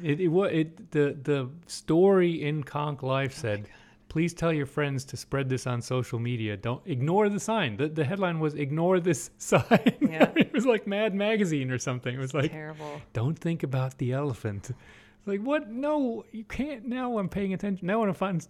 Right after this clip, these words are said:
Speaker 1: go find the sign. <laughs>
Speaker 2: Just put a thing on the sign, you guys. If you can't turn the sign off or change
Speaker 1: Knock
Speaker 2: the
Speaker 1: it
Speaker 2: sign,
Speaker 1: over. How about
Speaker 2: cover
Speaker 1: knock
Speaker 2: up the
Speaker 1: <laughs>
Speaker 2: sign.
Speaker 1: Knock it over. It's
Speaker 2: There
Speaker 1: portable.
Speaker 2: are so many better solutions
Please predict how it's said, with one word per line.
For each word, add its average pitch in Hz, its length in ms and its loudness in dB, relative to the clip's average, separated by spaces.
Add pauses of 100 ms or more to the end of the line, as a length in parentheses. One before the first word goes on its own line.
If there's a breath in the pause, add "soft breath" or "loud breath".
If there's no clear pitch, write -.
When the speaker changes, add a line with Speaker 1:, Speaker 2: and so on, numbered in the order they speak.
Speaker 1:
go 196 100 -2
find 220 340 0
the 147 80 0
sign. 131 380 0 (120)
<laughs> - 120 -20
Speaker 2:
Just 370 240 -2 (500)
put - 200 -4
a 370 100 6
thing 349 300 2
on 339 160 2
the 339 80 2
sign, 370 400 4
you 349 80 4
guys. 311 180 2
If 320 120 -4
you 311 60 -2
can't 381 340 0
turn 370 240 4
the 359 80 4
sign 339 320 -2
off 294 320 2 (100)
or 220 140 -2
change 165 180 2
Speaker 1:
Knock 339 140 10
Speaker 2:
the 330 60 6
Speaker 1:
it 269 80 6
Speaker 2:
sign, 269 180 12
Speaker 1:
over. 180 400 6
How 170 80 2
about 254 160 8
Speaker 2:
cover 320 120 8
Speaker 1:
knock 320 220 10
Speaker 2:
up 320 140 6
the 302 200 6
Speaker 1:
<laughs> 302 160 0
Speaker 2:
sign. 311 460 6
Speaker 1:
Knock 269 320 4
it 320 80 8
over. 320 380 8
It's 190 120 4
Speaker 2:
There 247 140 6
Speaker 1:
portable. 208 360 6
Speaker 2:
are - 60 -4 (140)
so 269 380 6
many 294 260 6
better 254 320 4
solutions 240 800 0